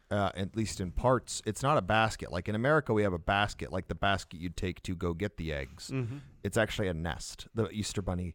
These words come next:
Speaker 1: lays the eggs in the nest.
Speaker 2: Oh, so I inadvertently
Speaker 1: You,
Speaker 2: did a
Speaker 1: uh,
Speaker 2: German
Speaker 1: inadvertently reverted it to the more traditional method. And yeah, it, it's,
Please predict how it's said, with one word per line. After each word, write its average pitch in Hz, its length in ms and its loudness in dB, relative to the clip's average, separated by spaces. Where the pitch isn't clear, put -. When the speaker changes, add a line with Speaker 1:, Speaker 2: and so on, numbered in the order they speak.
Speaker 1:
lays 90 580 -2
the 80 160 -8
eggs 73 320 -6
in 67 100 -8
the 71 60 -10
nest. - 480 -12
Speaker 2:
Oh, 127 140 6
so 117 180 6
I 104 140 10
inadvertently 104 1040 2
Speaker 1:
You, 147 180 8
Speaker 2:
did 110 80 12
a - 80 12
Speaker 1:
uh, 143 60 6
Speaker 2:
German 170 300 8
Speaker 1:
inadvertently 135 480 6
reverted 110 540 6
it 104 180 0
to 104 180 0
the 95 100 0
more 92 220 2
traditional 85 640 -2
method. 92 460 -2
And 90 200 -4
yeah, 151 200 12
it, - 240 0
it's, - 380 4